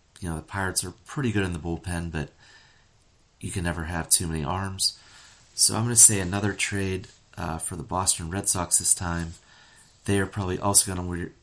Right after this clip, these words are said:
wanna reallocate some money, especially with a new, uh, director of baseball operations coming on. I'm gonna trade for Chris Martin.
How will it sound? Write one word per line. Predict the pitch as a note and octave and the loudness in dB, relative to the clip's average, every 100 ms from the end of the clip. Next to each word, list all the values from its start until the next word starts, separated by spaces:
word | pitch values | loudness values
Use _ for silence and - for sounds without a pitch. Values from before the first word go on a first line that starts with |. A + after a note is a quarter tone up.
| - | -8
wanna | F2+ D#2+ | -4 -2
reallocate | D#2 E2+ E2 E2+ E2 G2 D#2+ | -2 -2 -2 -2 -6 -2 0
some | - | 0
money, | E2+ E2+ E2 | 0 -4 -2
especially | D#2+ - F2 - | -2 -2 -6 -8
with | D#2+ D#2+ | -8 -10
a | |
new, | E2 E2+ E2 D#2+ - - - - - - - _ _ _ - - | -8 -4 -4 -4 -8 -20 -20 -20 -18 -18 -18 _ _ _ -8 -8
uh, | - D2+ - - - _ - | -6 -8 -8 -12 -16 _ -10
director | F2 E2 - E2 | -6 -6 -6 -8
of | |
baseball | E2+ E2 - E2+ | -4 -2 -2 -2
operations | D2+ E2 D#2+ - F2 | -4 -4 -6 -4 -6
coming | E2 E2 | -4 -4
on. | E2 E2 E2 - - - _ - | -2 -2 -4 -12 -20 -20 _ -6
I'm | G2 | -2
gonna | A2+ | -2
trade | - G#2+ | 0 -2
for | - | -2
Chris | - - G#2 - - | -8 0 4 6 6
Martin. | C#3+ - - D3+ C#3+ - C#3 - | 6 6 4 2 2 0 0 -2